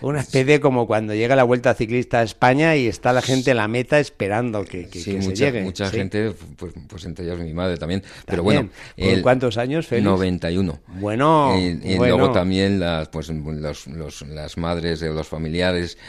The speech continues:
Speaker 2: de los, de los peregrinos que vienen desde Navalperal, pues vienen a buscarles en coche y, y, y vienen también, pues aprovechan a traer la, la madre, la abuela y tal.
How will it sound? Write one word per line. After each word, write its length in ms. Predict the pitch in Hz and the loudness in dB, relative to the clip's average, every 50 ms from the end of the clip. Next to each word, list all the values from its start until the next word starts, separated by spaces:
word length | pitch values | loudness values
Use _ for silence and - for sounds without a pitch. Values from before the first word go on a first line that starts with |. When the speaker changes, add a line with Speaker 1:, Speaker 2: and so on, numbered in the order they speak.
| - - - | -18 -12 -4
Speaker 2:
de 160 | 87 87 85 | -4 -2 -2
los, 320 | 85 85 85 82 - - - | 0 -2 -2 -4 -6 -8 -10
de 260 | 87 82 85 82 82 | -8 -4 -4 -4 -2
los 200 | 82 82 80 - | -4 -4 -6 -6
peregrinos 420 | - 82 80 80 82 87 87 - | -6 -6 -4 -4 -4 -4 -6 -6
que 80 | - 85 | -6 -6
vienen 300 | 80 82 82 82 85 80 | -4 -4 -2 -2 -2 -4
desde 260 | 82 80 80 80 80 | -4 -4 -4 -4 -4
Navalperal, 540 | 80 78 80 80 78 76 87 82 90 104 98 | -4 -4 -4 -4 -4 -4 -4 -2 -2 -2 -2
pues 160 | 95 82 76 | -4 -6 -6
vienen 320 | 76 76 76 76 76 76 | -4 -6 -4 -4 -4 -6
a 40 | 73 73 | -6 -8
buscarles 600 | 71 73 - - 80 78 78 78 78 76 - - | -8 -12 -10 -10 -8 -8 -6 -6 -8 -8 -8 -8
en 220 | 82 80 80 76 | -8 -6 -6 -8
coche 400 | - - 101 98 - - 107 - - - - - - - - | -4 -4 -6 -6 -4 -6 -6 -6 -8 -12 -20 -20 -20 -18 -8
y, 80 | - 90 | -2 0
y, 520 | 92 98 98 92 - - - 78 73 73 | 0 2 2 0 -2 -6 -10 -12 -10 -10
y 400 | 76 69 62 62 65 76 76 78 | -10 -12 -12 -12 -10 -10 -10 -10
vienen 260 | 76 78 80 80 78 | -8 -8 -8 -8 -6
también, 280 | - 80 78 90 95 87 | -8 -8 -6 -6 -6 -8
pues 100 | - 87 | -8 -8
aprovechan 540 | 82 78 69 69 67 80 78 - - 82 82 | -10 -10 -10 -8 -8 -8 -8 -8 -6 -6 -4
a 120 | 80 80 78 | -4 -6 -6
traer 300 | - 78 78 78 76 76 | -8 -6 -6 -6 -6 -6
la, 400 | 76 71 73 71 69 69 67 67 | -6 -6 -6 -6 -8 -8 -10 -12
la 240 | 64 64 65 64 69 | -12 -14 -12 -10 -8
madre, 340 | 80 92 110 110 95 92 90 | -4 0 0 2 2 0 0
la 80 | 82 73 | 0 -2
abuela 560 | 73 87 110 123 110 92 90 95 95 90 85 | 0 2 4 4 4 4 2 0 0 -2 -2
y 60 | 80 | -4
tal. 220 | - 104 104 110 | -2 -2 -2 -2